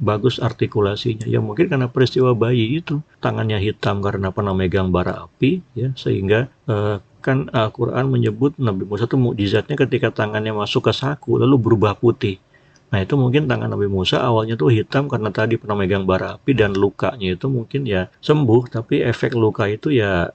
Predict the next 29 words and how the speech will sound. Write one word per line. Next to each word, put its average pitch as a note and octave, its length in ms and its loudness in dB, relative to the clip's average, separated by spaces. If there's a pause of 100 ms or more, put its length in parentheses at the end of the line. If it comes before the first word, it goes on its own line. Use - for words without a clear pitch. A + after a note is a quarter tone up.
(140)
kulit G2+ 320 0
tangannya F#2 400 -2
menjadi F#2+ 400 0
hitam G2 560 -2 (160)
se-, - 240 -2
seumur G2+ 400 0
hidup F#2+ 400 2
gitu G2 320 -6
ya. G#2+ 100 -16 (420)
Nah, G2 160 -6
ketika F#2+ 560 -2
Nabi G2 240 2
Musa G2+ 240 0
masukkan G#2 480 -2
tangan F#2+ 320 -2
tuh - 80 -6
ke - 80 -2
saku A2 320 -2
bajunya, G2+ 560 0
pas G#2+ 160 -4
keluar A2+ 400 0
jadi G2 240 2
putih. G2 480 -6
Itu C3 80 4
yang A2+ 160 4
kata G2 240 -2
Allah G2+ 240 -4
merupakan A2 400 -4
mukjizat. F#2 640 0